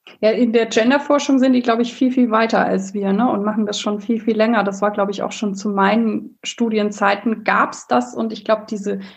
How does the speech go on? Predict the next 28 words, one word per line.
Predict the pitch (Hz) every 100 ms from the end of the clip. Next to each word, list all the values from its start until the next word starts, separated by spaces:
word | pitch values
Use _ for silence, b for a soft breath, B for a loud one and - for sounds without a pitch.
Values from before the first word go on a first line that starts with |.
| B
diese | 196 196
Fächer | 190 - 370 440 302
gab's | 185 180 196 -
hier | 202
noch | 196 196 196
gar | 190 190
nicht | 190
in | 196 190
Deutschland, | 190 190 - 196 196 190
ne? | 214 269 311
Also, | 208 202 202
dass | 214 208 214
man | 202
sich | 202
überhaupt | 196 240 247 208
damit | 202 196
befasst | 196 196 233 247 -
oder | 214
das | 202 202
mal | 196 196
analysiert. | 202 208 202 190 190 247 294 302 - B B B B B B -
Und, | 208 208 208 208 202 202
ähm, | 208 202 202 202 208
das | 190 196
kann | 202 208
ich | 202
total | - - 190 214 220 220 _
verstehen. | 208 196 - 208 185 170 160 -